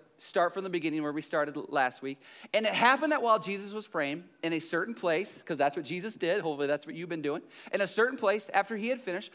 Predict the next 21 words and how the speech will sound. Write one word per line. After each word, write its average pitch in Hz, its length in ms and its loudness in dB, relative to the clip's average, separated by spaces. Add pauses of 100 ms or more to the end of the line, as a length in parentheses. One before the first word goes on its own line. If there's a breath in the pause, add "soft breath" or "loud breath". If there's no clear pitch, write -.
(220 loud breath)
one 214 240 6
of 302 100 6
the 302 80 -2
disciples 202 460 0
said 185 120 0
to 170 60 -2
him, 175 160 -2
'Lord, 254 520 2
teach 254 300 -4
us 277 220 -4
to - 120 -8
pray 170 380 -2
just 170 260 -4
as 202 100 -4
John 156 440 0
also 147 340 -4
taught 135 380 -6
his 170 120 -10
disciples.'" 226 720 -2 (540 soft breath)
Verse 180 300 0
two, 233 340 -2